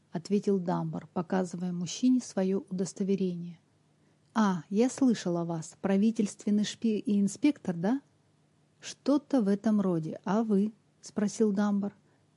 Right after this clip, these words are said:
«Я Джонсон, работаю тут грузчиком. Вот, везу кое-что».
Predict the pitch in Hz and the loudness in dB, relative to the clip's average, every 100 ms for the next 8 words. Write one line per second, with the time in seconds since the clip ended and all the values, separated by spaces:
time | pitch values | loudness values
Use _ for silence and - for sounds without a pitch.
0 | _ - 302 269 185 196 196 - 196 - | _ 0 2 4 2 2 2 0 -6 -6
1 | 180 180 175 240 269 247 226 190 185 175 | -2 0 2 2 0 0 0 2 0 -2
2 | - - - 170 160 - 185 294 - - | -6 -10 -10 -10 -10 -4 0 0 -2 -8
3 | 175 175 190 226 208 190 - - 170 | -4 -2 -2 -2 -2 -4 -6 -12 -12